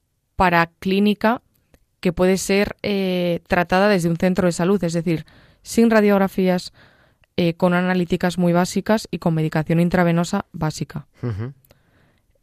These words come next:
Speaker 1: Y esa era un poco nuestra labor. Hacíamos guardias de veinticuatro, o sea, de, de doce horas. Es cierto que por la mañana trabajábamos y, por tanto, al final estábamos veinticuatro horas trabajando y siempre estábamos con nuestro tutor.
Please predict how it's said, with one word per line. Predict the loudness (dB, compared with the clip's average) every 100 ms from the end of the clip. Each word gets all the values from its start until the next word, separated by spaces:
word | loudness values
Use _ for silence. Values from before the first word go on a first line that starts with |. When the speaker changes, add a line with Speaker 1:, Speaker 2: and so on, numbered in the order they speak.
| _ _
Speaker 1:
Y | -4 0 0
esa | 0 2
era | 0
un | 0
poco | -2 0
nuestra | -2 -2
labor. | -2 0 -2
Hacíamos | -2 -4 -2 0
guardias | 0 0 0
de | -2
veinticuatro, | -4 -4 -2 -2 -2 -2 -2
o |
sea, | -2 -2
de, | 0 -2 -4
de | -2 0
doce | 0 2 2
horas. | 4 2 -2
Es | -4
cierto | -2 -2
que | -6
por | -6
la | -4
mañana | -4 -4 -4
trabajábamos | -4 -4 -4 -4 -2 -2 -6 -10 -16 _ _ _ _ _
y, | -4
por | -2
tanto, | -2 -4
al |
final | -2 -2 -2
estábamos | -4 -4 -4
veinticuatro | -4 -4 -4 -6 -4
horas | -4 -6
trabajando | -8 -10 -8 -4 -4 -4 -10 _ _ _ _ _
y | 0 0
siempre | 2 0 0
estábamos | 0 0 0
con | -4 -4
nuestro | -4 -6
tutor. | -6 -6 -6 -6